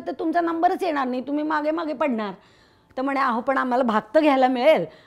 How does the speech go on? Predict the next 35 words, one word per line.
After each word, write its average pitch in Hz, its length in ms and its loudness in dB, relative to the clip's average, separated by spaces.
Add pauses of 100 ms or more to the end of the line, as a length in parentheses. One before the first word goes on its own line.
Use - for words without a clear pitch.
(140)
आम्हाला 240 260 2
दुसरा 262 300 0
मेंबरच 277 440 2
मिळत 311 260 2
नाही." 262 120 -6
"बरं," 269 360 -4
म्हटलं, 240 260 -10
"चला 247 240 -6
आपण 262 380 -6
जाऊ, 302 280 -2
करूया." 277 380 0 (360)
मग 247 140 -2
मी 262 140 -2
त्यांच्याबरोबर 262 460 0
प्रॅक्टिसला 254 540 -4
म्हटलं, 226 300 -6
"चला 247 160 2
आपण 196 200 -2
कात्रज 185 360 -4
घाटात 175 240 -8 (100)
सायकल 190 240 -2
चालवू." 143 240 -8 (480)
तर - 120 -20
ती 302 120 0
सायकलमध्ये 311 640 0
तेवढी 294 300 2
तयार 240 240 4
नव्हती, 208 300 -6
ट्रेकिंगमध्ये 254 580 -4
तयार 226 220 0
होती 208 200 -4
ती 175 100 -8
मुलं. 180 280 -4 (480)
तर 277 260 2
स-, 240 280 -8